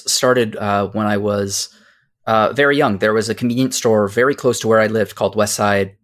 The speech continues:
convenience store, and some-, I, I used to go there to buy candy and stuff when I was little,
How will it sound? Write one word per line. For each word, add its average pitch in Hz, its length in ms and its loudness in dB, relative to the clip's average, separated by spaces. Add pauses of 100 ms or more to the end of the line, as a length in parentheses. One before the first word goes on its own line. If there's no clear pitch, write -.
(100)
convenience 120 340 -4
store, - 340 -4
and 101 400 -6 (120)
some-, - 520 -4
I, 127 200 -2
I 101 80 -2
used 104 280 -6
to 98 60 -8
go 98 100 -2
there 92 120 -2
to 92 80 -8
buy 90 140 -4
candy 101 400 -8
and 90 100 -10
stuff - 260 -6
when 92 80 -8
I 87 60 -8
was 87 160 -12
little, 107 260 -6